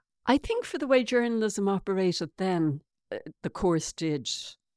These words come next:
uh, prepare me well for it. Um, I needed shorthand and typing. I needed to know how a newspaper was produced, uh, because I always wanted to be, uh, a print journalist.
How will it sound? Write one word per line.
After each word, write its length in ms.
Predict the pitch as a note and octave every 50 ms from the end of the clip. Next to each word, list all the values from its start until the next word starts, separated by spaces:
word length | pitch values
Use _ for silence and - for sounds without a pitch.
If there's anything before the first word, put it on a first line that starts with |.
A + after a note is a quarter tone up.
| _ _ _ -
uh, 360 | D3+ C#3+ C3+ C3 B2+ C3 B2+ A#2+ - _ _ _ _
prepare 420 | - C#3 - - - F3 E3 D3+ D3
me 200 | C#3+ C3+ C3 B2+
well 240 | C3 C3 C3 C3
for 200 | B2+ - - -
it. 200 | G#2+ A#2 - - - _ _ _ _ _ _ _ _ _ _ _ -
Um, 500 | D3+ D3 D3 C#3 C#3 C3+ C3+ C3 C3 B2 - _ _ _ _ _ - - _ _ _ _ _ _ _ _ _ _ _ _ -
I 140 | E3+ F3 F#3+
needed 400 | G3 G3 F#3 F#3 D3+ D#3 C#3 -
shorthand 640 | - - D#3+ D3 D#3 - - E3+ C#3 C3 C3 - C3+
and 160 | A2 B2 -
typing. 540 | - - C3 C3+ C3 - - A#2 B2 B2+ - _ _ _ _ _ _ -
I 100 | D#3 D#3
needed 460 | D3+ D#3 E3+ E3+ E3+ - - C#3 -
to 140 | - - -
know 240 | C#3 C#3 C#3 C3+ C3+
how 200 | C3 E3 D3+ C#3
a 80 | C#3 C3
newspaper 840 | C3 C#3 D3 D3 D3 - - - - C#3+ B2+ B2+ - - C#3+ A#2+
was 280 | A#2 - C3 C3 A2 -
produced, 840 | - - D3+ - - C#3+ C3+ B2 A2 G#2+ - - - - - - - _ _ _ _ _ _ _ _ _ - -
uh, 40 | -
because 240 | - D#3+ - D#3 -
I 140 | D#3 D3 D3
always 340 | D3 D#3+ D3+ D#3 C#3+ - D#3
wanted 360 | D3 C#3+ C#3 - - B2+ -
to 120 | - C3+
be, 380 | G2+ - C#3 B2+ B2+ B2 A#2+ - _ _ _ _ _ _ _
uh, 340 | - C3+ B2+ B2 B2 A#2+ A#2+ -
a 80 | - -
print 320 | - - E3+ D3 C#3 -
journalist. 800 | - - - - C#3 C3 B2 B2 B2+ B2 A#2 A2 - - -